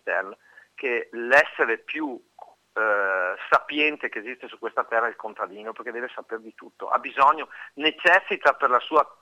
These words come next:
la sua vita saper di tutto, dall'astronomia alla chimica, alla storia, la geografia, ha, necessitava di per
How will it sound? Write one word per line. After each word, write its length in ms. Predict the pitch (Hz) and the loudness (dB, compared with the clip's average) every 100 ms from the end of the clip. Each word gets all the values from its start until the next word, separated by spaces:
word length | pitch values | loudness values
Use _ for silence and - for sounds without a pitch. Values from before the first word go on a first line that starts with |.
| _ 127 131 | _ -20 -4
la 120 | 120 | 0
sua 260 | 117 160 151 | 0 4 4
vita 420 | 123 127 151 160 - - - _ - | 2 -2 4 4 2 -20 -20 _ 0
saper 300 | 156 - 170 | 0 4 2
di 160 | 147 - | 2 -10
tutto, 260 | 320 156 | -8 -2
dall'astronomia 720 | 131 127 127 139 139 131 143 | 4 4 4 2 0 2 4
alla 160 | 135 127 | 4 4
chimica, 760 | - 143 139 - 135 127 123 - - - - | -2 -8 -8 -2 6 8 6 2 -20 -20 0
alla 600 | 117 113 110 110 104 117 - | 6 8 8 8 6 4 0
storia, 800 | 127 117 127 131 120 117 113 - _ _ - | 6 6 6 4 6 8 6 0 _ _ -2
la 140 | 135 | -2
geografia, 800 | 127 147 127 - - 117 123 113 - _ _ _ _ _ | 2 4 4 2 -6 -4 0 0 -2 _ _ _ _ _
ha, 340 | 127 123 131 151 | -6 2 2 2
necessitava 920 | 156 156 151 165 143 190 170 135 - | -2 -6 -6 -8 0 4 6 4 2
di 140 | 151 | -10
per 180 | - 143 | 0 0